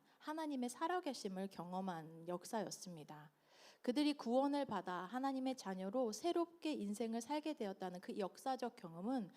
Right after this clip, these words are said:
언제나 그들에게 잊을 수 없는 사건이었습니다. 이스라엘의 역사가 흘러가고 시간이 지나가면서 그들은 광야에도 있었고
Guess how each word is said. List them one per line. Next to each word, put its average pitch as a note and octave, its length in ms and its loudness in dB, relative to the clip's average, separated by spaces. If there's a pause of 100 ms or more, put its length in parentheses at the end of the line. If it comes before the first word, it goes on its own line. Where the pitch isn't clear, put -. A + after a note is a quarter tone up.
(220)
언제나 G3+ 640 0
그들에게 F#3+ 500 -4
잊을 D#4 380 2
수 A#3+ 240 -2
없는 F3+ 480 -2 (200)
사건이었습니다. E3+ 1200 -6 (340)
이스라엘의 D4 580 4
역사가 A#3 500 0
흘러가고 D4+ 840 0 (160)
시간이 D4 500 -2
지나가면서 F#3+ 1000 -4 (240)
그들은 F#3+ 480 -2
광야에도 A3 640 -2
있었고 D#3+ 680 -6